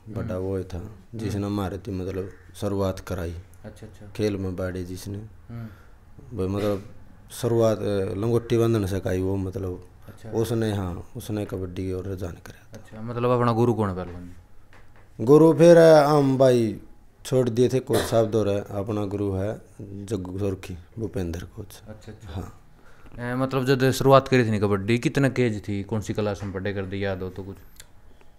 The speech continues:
Speaker 1: भाई, बारहवीं क्लास में था मैं जब, फिर बारहवीं कर दी, फिर मैं कोच साहब दौर चला गया था।
Speaker 2: अच्छा।
Speaker 1: हाँ, फिर लगातार कई साल रहा, छः सात साल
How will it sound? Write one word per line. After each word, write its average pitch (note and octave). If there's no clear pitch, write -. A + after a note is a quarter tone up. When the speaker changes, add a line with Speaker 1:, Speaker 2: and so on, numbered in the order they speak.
Speaker 1:
भाई, C3+
बारहवीं C#3+
क्लास A#2
में G#2+
था F#2
मैं F#2+
जब, F#2+
फिर A#2+
बारहवीं C#3
कर B2
दी, B2+
फिर A#2+
मैं A2
कोच -
साहब G2+
दौर G2
चला G2+
गया F#2
था। -
Speaker 2:
अच्छा। G2+
Speaker 1:
हाँ, G2
फिर G#2
लगातार G#2
कई A2
साल G2+
रहा, G#2+
छः G2
सात G2
साल F#2+